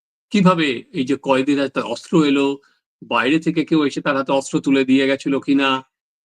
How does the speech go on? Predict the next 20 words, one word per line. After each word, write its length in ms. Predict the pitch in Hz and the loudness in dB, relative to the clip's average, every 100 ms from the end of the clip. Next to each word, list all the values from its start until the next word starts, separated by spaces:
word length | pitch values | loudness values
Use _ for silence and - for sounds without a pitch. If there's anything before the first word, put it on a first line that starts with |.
| _ _ _ _ _ _ | _ _ _ _ _ _
সবটাই 560 | 135 127 - - 147 175 | -14 -12 -12 -6 -2 -2
কিন্তু 260 | 170 131 170 | -2 -2 -4
তদন্ত 400 | 123 117 123 120 | -2 -2 -4 -4
সাপেক্ষ। 480 | - 123 113 - | -8 -6 -8 -10
কিন্তু 500 | 135 165 175 143 107 | 0 4 4 2 -2
যেটা 240 | 101 120 127 | -4 -4 -4
ভয়ের 400 | - 120 156 175 | -4 -2 0 0
জায়গা 480 | 123 101 95 90 101 _ _ _ _ _ _ _ _ _ _ | -2 -6 -10 -14 -18 _ _ _ _ _ _ _ _ _ _
সেটা 200 | 165 165 | 0 2
হচ্ছে 420 | 170 170 - 131 110 | 2 0 -4 -6 -6
পুলিশের 720 | - 175 240 233 226 170 135 _ _ _ _ _ | -6 0 0 0 0 -2 -4 _ _ _ _ _
ওপরই 500 | 156 - 180 147 113 | -4 2 2 2 0
যদি 220 | 120 127 | -2 -2
গুলি 300 | 113 135 165 | 0 0 2
চলে, 420 | 170 131 107 95 - _ _ _ | 0 -2 -4 -6 -10 _ _ _
তাহলে 420 | 151 127 131 123 | -4 -2 0 -2
সাধারণ 500 | 120 - 131 135 135 | -4 -6 -4 -2 0
মানুষ 440 | 120 113 120 117 - | 0 0 -2 -4 -4
কোথায় 380 | 147 - 147 120 | -6 -2 -2 -2
যাবে, 460 | 117 120 107 92 | -4 -2 -4 -6